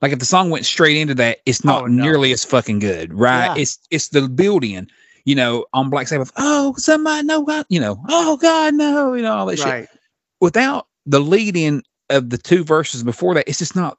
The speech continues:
Speaker 1: the same fucking thing. It's, it's
Speaker 2: Mm.
Speaker 1: all about the build up.
Speaker 2: Yep.
Speaker 1: And if you fast forward to four minutes into No Escape From Now and go straight into that section, it's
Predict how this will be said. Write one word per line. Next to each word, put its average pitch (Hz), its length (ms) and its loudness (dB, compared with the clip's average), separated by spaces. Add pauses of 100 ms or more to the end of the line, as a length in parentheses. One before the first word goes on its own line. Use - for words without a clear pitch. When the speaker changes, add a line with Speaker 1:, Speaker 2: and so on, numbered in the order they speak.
Speaker 1:
the 143 80 -8
same 143 280 -2
fucking 107 320 -6
thing. 127 340 -4
It's, 123 260 -4
it's 120 120 -4
Speaker 2:
Mm. - 20 0
Speaker 1:
all 160 80 2
about 165 220 -6
the 110 60 -10
build 123 460 0
up. 58 200 -8 (400)
Speaker 2:
Yep. - 200 -4 (240)
Speaker 1:
And 135 300 -2 (140)
if 139 180 -4
you 208 80 2
fast 175 360 -2
forward 170 280 0
to 110 80 -8
four 147 260 0
minutes 139 340 -4
into 117 140 -2
No 117 140 2
Escape 110 260 -6
From 113 80 -6
Now 117 140 -2
and 110 80 -4
go 101 80 -4
straight 123 500 -4
into 117 200 -2
that 107 180 -6
section, 104 480 -6 (100)
it's 131 160 -6